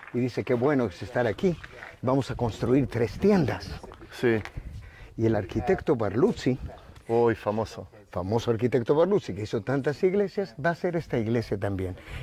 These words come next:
Speaker 1: Y quiero que entremos en una capillita para hablar de Moisés. Seguime.
Speaker 2: Qué belleza.
Speaker 1: Porque tres tiendas, una será de Moisés. Así que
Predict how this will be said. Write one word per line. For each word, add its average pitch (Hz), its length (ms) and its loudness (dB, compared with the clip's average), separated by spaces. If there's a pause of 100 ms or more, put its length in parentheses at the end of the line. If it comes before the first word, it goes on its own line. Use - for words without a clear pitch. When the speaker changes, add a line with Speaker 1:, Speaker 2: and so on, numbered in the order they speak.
(100)
Speaker 1:
Y 123 100 2
quiero 196 280 6
que - 100 0
entremos 113 540 4
en 123 100 6
una 196 160 4
capillita 131 720 0 (300)
para 104 220 0
hablar 185 380 2 (120)
de 107 160 0
Moisés. 101 360 -4
Seguime. 101 460 -2 (3000)
Speaker 2:
Qué - 80 -12
belleza. 90 240 -10 (100)
Speaker 1:
Porque 104 220 0
tres 113 320 2
tiendas, 180 480 4
una 123 180 4
será 160 300 4
de 156 120 4
Moisés. 104 460 0
Así 139 220 0
que 139 180 0